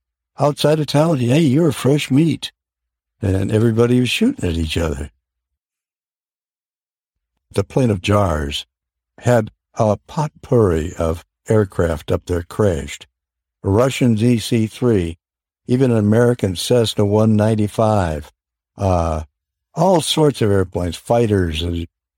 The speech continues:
bailed out and they crashed. They're coming out of Vietnam, North Vietnam. Uh, it, it was an eerie place, and it was well protected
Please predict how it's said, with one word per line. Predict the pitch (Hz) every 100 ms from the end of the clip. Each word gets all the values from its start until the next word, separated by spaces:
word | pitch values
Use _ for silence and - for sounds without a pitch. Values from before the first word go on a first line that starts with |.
| _ _
bailed | 113 107 104 101
out | 98 98
and | 92
they | 92
crashed. | - - 113 104 -
They're | 95 87
coming | - 98 95
out | 95
of | 92
Vietnam, | 85 98 92 101 104
North | 104 92 -
Vietnam. | 101 87 98 107 87 80 - _ _ _ _ _ _
Uh, | 107 98 92 90 - -
it, | 165 147
it | 170
was | 160 123 - - _ _ _
an | 170 160 147 147 120
eerie | 143 160 165 139 104
place, | - 143 104 71 - - - _ _ _ _ _
and | 135 151
it | 151
was | 143 113
well | 123 180 220
protected | 196 180 - 190 170 - 80 -